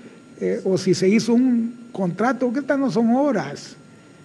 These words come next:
Pues en la ley de presupuesto usted tiene que tener un contrato adquirido para que eso sea obra de arrastre, y eso lo sabemos. Pero en estos temas son vidas con las que estamos jugando, no son, no son caminos rurales o puentes o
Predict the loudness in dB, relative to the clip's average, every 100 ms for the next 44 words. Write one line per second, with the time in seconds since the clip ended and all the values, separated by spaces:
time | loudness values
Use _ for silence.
0 | -20 -20 -8 -4 0 2 2 2 0 0
1 | 0 0 0 -2 0 0 2 0 2 0
2 | 2 2 0 -4 -12 -18 -20 -20 -20 -6
3 | -2 0 0 0 -2 0 0 0 2 2
4 | 4 4 4 0 -2 -2 -2 -2 0 -2
5 | 0 0 2 2 2 0 0 0 0 0
6 | 0 0 0 -2 -4 2 2 0 -6 -14
7 | -20 -20 -20 -20 -4 2 4 4 2 0
8 | 2 4 4 4 6 6 10 10 10 4
9 | -2 -4 -4 -4 -2 0 0 2 0 -2
10 | -8 -14 -10 -2 -2 2 2 4 2 -2
11 | -6 -14 -18 -20 -20 -8 -2 0 0 0
12 | 0 4 6 6 4 2 0 2 2 0
13 | -2 -2 0 2 2 -2 -2 -2 -2 -4